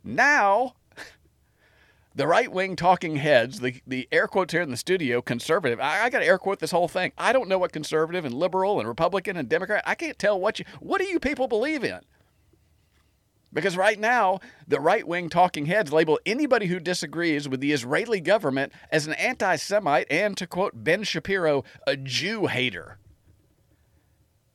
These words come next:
Anti-Semitism is now the new racism, and the right is labeling anybody who disagrees with how Israel treats the Palestinians or this carpet bombing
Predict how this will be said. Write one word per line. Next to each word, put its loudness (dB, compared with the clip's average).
Anti-Semitism 0
is -2
now 4
the -2
new -4
racism, 0
and -2
the 2
right -2
is -4
labeling 0
anybody -2
who 0
disagrees -4
with -2
how 6
Israel 2
treats -4
the -2
Palestinians 0
or 4
this 0
carpet 0
bombing 0